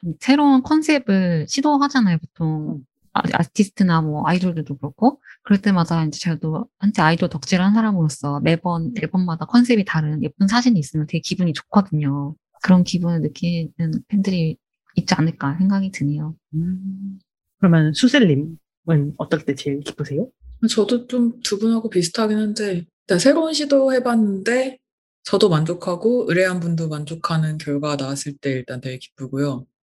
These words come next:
Speaker 3: 공중분을 앨범 했을 때 주얼 케이스를 썼는데요. 아, 투명한 플라스틱 그 케이스를 썼는데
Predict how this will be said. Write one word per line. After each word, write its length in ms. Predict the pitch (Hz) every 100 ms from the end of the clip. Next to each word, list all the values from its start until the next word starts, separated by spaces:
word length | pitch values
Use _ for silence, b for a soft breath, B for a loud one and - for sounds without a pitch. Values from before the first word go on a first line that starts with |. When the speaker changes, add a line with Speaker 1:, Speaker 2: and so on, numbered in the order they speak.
| _
Speaker 3:
공중분을 760 | - 196 202 262 269 262 240 190
앨범 600 | 165 165 190 180 175 180
했을 340 | 202 214 202
때 180 | 170 160
주얼 340 | 160 208 233
케이스를 800 | 233 233 220 - 190 185 175 170 165
썼는데요. 540 | 190 190 175 160 156 -
아, 140 | 165 _
투명한 440 | - 294 285 220
플라스틱 400 | 185 233 220 180
그 120 | 165 165
케이스를 580 | 220 226 - 190 185
썼는데 540 | 180 220 208 196 240